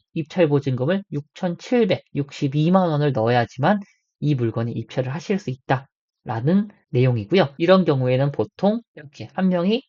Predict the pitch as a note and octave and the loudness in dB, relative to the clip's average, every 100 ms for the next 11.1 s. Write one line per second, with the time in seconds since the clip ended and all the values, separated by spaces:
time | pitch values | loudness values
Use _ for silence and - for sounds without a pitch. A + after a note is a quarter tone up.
0 | - B2+ - E3 D3+ - A#2+ - F3+ D3 | -8 -8 -6 -4 -4 -4 -8 -4 -2 -2
1 | - _ _ D3+ E3 F3+ D3 C#3+ D#3 - | -6 _ _ -2 4 6 6 0 -2 -14
2 | _ - A2+ G#2+ _ B2+ D#3 F#3 F#3+ C3 | _ -4 -4 -8 _ -2 0 2 2 2
3 | D3+ F#3+ G3+ C3+ - B2+ A#2+ B2+ A#2 C3 | 0 2 2 0 -4 -10 -6 -2 -2 -2
4 | D3 F3 F#3+ - A2 D3+ G3+ - _ _ | -4 -2 -2 -2 0 0 0 -6 _ _
5 | _ _ F3 F3+ C3 B2 C3+ A#2 - C3 | _ _ 0 2 2 0 0 -2 -2 0
6 | A#2 E3+ C#3+ F3+ F3 E3+ E3+ E3+ A3+ A#3 | 2 4 4 2 0 2 2 2 0 2
7 | A#3 - G3 E3+ B2 - C#3+ C3+ C#3+ D#3 | 2 0 0 0 -2 -2 0 2 6 6
8 | B2+ A2 C3 D#3+ D#3+ - C3+ G3 G3+ _ | 4 0 -2 -2 -2 -4 0 0 0 _
9 | _ _ - B2+ C#3 C#3+ A#2+ C3 B2+ A#2 | _ _ 0 2 4 2 0 -2 -4 -4
10 | G#2+ C#3+ F#3 - D3+ F#3+ D#3 C3 A#2+ C#3 | 2 4 4 0 2 4 4 4 0 0
11 | C#3+ | -2